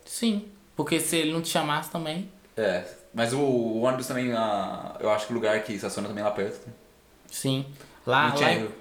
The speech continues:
Speaker 1: lá em Montes Claros tinha um ponto final de ônibus também. É gostoso quando você mora um ponto final,
Speaker 2: Mas
Speaker 1: você
Speaker 2: eu já
Speaker 1: dorme.
Speaker 2: cometi um grande erro
Speaker 1: Hum.
Speaker 2: de dormir no busão de B H.
Speaker 1: Hum.
Speaker 2: E não acordar na rodoviária. E aí,
Speaker 1: Cidade
Speaker 2: sabe o
Speaker 1: que
Speaker 2: que
Speaker 1: você não
Speaker 2: aconteceu?
Speaker 1: conhece.
Speaker 2: Eu acordei do nada e olhei em volta e não tinha ninguém no ônibus. E aí eu fiquei em
Speaker 1: Uhum.
Speaker 2: choque.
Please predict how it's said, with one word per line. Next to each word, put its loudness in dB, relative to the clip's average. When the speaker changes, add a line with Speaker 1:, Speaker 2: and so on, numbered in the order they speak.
Speaker 1:
lá 2
em 2
Montes 2
Claros 4
tinha 0
um 2
ponto 2
final 4
de -2
ônibus 0
também. 0
É 0
gostoso 2
quando 0
você 0
mora 4
um 0
ponto -2
final, 2
Speaker 2:
Mas 2
Speaker 1:
você 2
Speaker 2:
eu 4
já 4
Speaker 1:
dorme. 6
Speaker 2:
cometi 0
um -2
grande 0
erro 0
Speaker 1:
Hum. -2
Speaker 2:
de 2
dormir 2
no 0
busão 0
de -8
B 2
H. -2
Speaker 1:
Hum. 4
Speaker 2:
E 6
não 8
acordar 4
na 0
rodoviária. 4
E -2
aí, -4
Speaker 1:
Cidade 6
Speaker 2:
sabe -
o 0
Speaker 1:
que 2
Speaker 2:
que 4
Speaker 1:
você 4
não 2
Speaker 2:
aconteceu? 2
Speaker 1:
conhece. -4
Speaker 2:
Eu 0
acordei 0
do -8
nada 2
e 2
olhei 2
em -2
volta 2
e -6
não 0
tinha -2
ninguém 0
no 0
ônibus. -2
E 0
aí 4
eu 2
fiquei 0
em 0
Speaker 1:
Uhum. -2
Speaker 2:
choque. -2